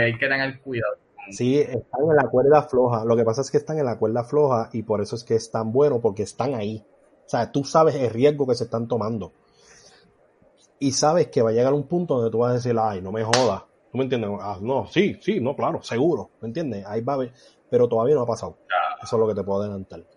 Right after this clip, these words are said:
Speaker 2: Cuando eso pase en esta serie, pues ahí se jodió.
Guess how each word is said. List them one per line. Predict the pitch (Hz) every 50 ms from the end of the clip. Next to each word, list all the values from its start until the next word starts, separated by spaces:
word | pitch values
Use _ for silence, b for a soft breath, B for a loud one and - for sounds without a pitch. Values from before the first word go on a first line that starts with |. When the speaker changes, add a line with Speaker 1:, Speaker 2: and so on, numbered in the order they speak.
| _ _ _ _
Speaker 2:
Cuando | - 107 104 104 104 123
eso | - - 170 156 -
pase | 139 135 123 - - 110 101 95 - 113
en | 101 104 110
esta | 120 120 - - 151
serie, | 147 - 190 202 185 143 117 - 120 - _
pues | - 104 95
ahí | 98 113
se | 143 175
jodió. | 147 127 113 135 190